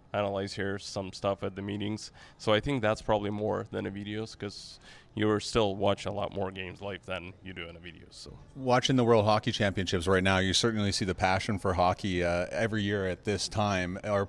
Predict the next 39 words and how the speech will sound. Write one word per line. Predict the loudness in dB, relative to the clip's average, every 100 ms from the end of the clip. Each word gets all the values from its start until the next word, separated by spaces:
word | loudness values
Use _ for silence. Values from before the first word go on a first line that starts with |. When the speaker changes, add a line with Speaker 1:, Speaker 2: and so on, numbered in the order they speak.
| -2
Speaker 2:
more | 0 2 2 2
and |
more | 4 4 2
people | 0 -2 0 0
in |
more | 0 0
countries | -2 -2 -2 -4
coming | -4 -4 -2 -2 -4 -6
into | -2 -2 -2
the, | -4 -6 -12 -20 -16 -2
loving | 4 4 4
hockey, | 2 2 2 -2 -2 -4 -16 -16 -12 -2
say, | 2 4
more | 4 2 2
than | 2
there | 0
was | 0 0
ten | -2 -2
years | -2 -2
ago? | -2 -4 -4 -8
Speaker 1:
Well, | -2 2
I | 4
think | 4
it's | 0
great. | 0 0 0 -2 _ -4
I | 2
think | 2 2
this, | -2 -2
you | 0 2
know, | 2 0
like, | -2 -2
in | 0
Europe, | 2 4 2 2
this | -2 0
tournament | 2 2 0
has | 0
always | 0 0 0
been | -4 -4
major. | -2 0 0 -2